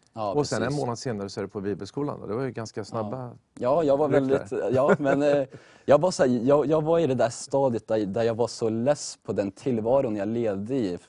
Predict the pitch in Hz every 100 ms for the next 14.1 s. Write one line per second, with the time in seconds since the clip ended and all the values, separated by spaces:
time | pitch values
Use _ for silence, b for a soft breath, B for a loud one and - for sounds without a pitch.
0 | _ 110 95 110 110 107 - 123 - 101
1 | 104 - 123 123 _ 98 92 87 87 b
2 | b b - 110 110 - 104 101 78 113
3 | - 117 104 104 104 - 110 95 - 98
4 | 104 110 107 98 - 101 101 113 107 92
5 | 92 92 87 87 - 87 85 82 87 87
6 | 50 101 131 107 113 107 95 82 107 110
7 | 107 101 90 123 101 92 101 - 147 95
8 | - _ b b b b - 87 85 -
9 | - - 98 92 98 98 - 123 - 110
10 | 104 104 98 104 110 107 101 104 101 110
11 | 104 95 95 92 85 95 95 82 - 110
12 | 104 - 113 101 101 95 95 92 85 76
13 | 73 85 87 120 _ 104 92 - 87 78